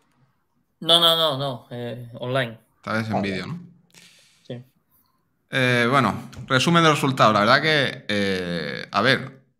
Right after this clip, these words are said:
Speaker 2: mm, sinceramente, mm, lo que se ha visto en los resultados, sí que es verdad que la acción ha bajado mucho después,
Speaker 3: Ni fu
Speaker 2: hay
Speaker 3: ni fa.
Speaker 2: pocas, hay pocas cosas que no se pudiesen esperar previamente.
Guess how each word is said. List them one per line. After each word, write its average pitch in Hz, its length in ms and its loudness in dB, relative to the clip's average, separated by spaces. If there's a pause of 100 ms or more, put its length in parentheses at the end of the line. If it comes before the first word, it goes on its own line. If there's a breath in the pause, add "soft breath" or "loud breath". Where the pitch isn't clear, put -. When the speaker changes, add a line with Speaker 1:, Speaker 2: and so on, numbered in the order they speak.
Speaker 2:
mm, 90 580 -12
sinceramente, 110 760 0 (640)
mm, 92 420 -14 (460)
lo - 120 -10
que 98 120 -6
se - 80 -4
ha 117 40 2
visto 131 180 0
en 135 60 0
los 123 80 -2
resultados, 120 720 -2 (220)
sí - 100 -20
que 92 80 -2
es 101 40 0
verdad 101 160 4
que 104 80 2
la 95 80 4
acción 104 180 -2
ha 98 60 4
bajado 95 260 0
mucho 95 200 -4
después, 92 520 -4 (480 soft breath)
Speaker 3:
Ni 113 100 -6
fu - 80 -4
Speaker 2:
hay 110 80 4
Speaker 3:
ni 135 60 0
fa. 131 80 2
Speaker 2:
pocas, 120 240 2 (300)
hay 110 100 2
pocas 131 260 2
cosas 131 260 -2
que 107 100 -2
no 101 80 0
se 110 140 0
pudiesen 98 300 0
esperar 95 340 0
previamente. 87 540 -4